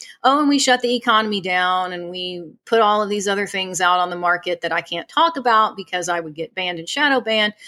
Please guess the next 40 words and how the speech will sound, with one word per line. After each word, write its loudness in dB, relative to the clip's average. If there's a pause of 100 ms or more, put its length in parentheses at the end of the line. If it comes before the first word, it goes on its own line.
(140)
We 2
did 4
all 6
of -4
these 0
things. 0
It's -6
really 2
our 4
fault, 2
but 0
no, -2
mm-mm, -4
we're 0
gonna 2
blame 0
it -2
on 0
you. -6 (220)
It's -4
your 2
fault. 0
You -6
did 0
it. -6
It's -8
your -6
fault. -12 (720)
Okay. -8 (280)
So -4
they're 0
putting 0
all 2
this 0
puffery -4
out 0
about 0
the -6
job 2
market, -4